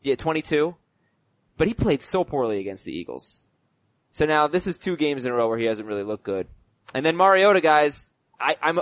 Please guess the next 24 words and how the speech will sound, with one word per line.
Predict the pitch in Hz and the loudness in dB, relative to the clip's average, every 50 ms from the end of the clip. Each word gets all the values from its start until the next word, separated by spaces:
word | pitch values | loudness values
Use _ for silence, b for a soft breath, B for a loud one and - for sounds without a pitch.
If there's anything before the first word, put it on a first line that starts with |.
| - - - | -4 -4 -6
what | 160 170 208 | 0 0 0
do | 233 | 2
you | 240 233 | 0 -2
think? | 196 208 214 214 175 - - - 147 | -2 -2 -2 -2 -4 -8 -14 -4 0
I'm | 160 185 185 196 196 180 | 0 2 2 0 -2 -2
really | 185 214 240 254 254 240 | 0 0 0 2 2 2
hoping | 202 208 214 196 - 196 185 170 | 4 4 2 4 2 0 0 2
that | 170 170 - 151 | 0 0 0 -2
he | 151 160 | -6 -2
gets | 151 156 147 - | 0 -2 0 0
healthier | 160 147 143 131 - 135 131 127 | 0 0 0 0 0 0 0 2
over | 127 127 117 123 | 2 0 0 0
the | 120 117 | -2 0
bye | 110 113 113 113 117 | 0 0 0 0 0
week | 110 110 107 - - | 0 -2 -4 -6 -8
and | 107 - | -10 -8
can, | - 113 110 - | -8 -8 -8 -8
and | - 123 120 | -10 -10 -6
can | - 135 120 | -6 -6 -2
run | 117 123 147 143 | 0 -2 0 0
a | 120 | -2
little | 104 92 87 90 | -4 -4 -8 -6
bit | 85 87 73 | -8 -8 -8
more. | 80 85 87 82 82 | -6 -6 -6 -6 -6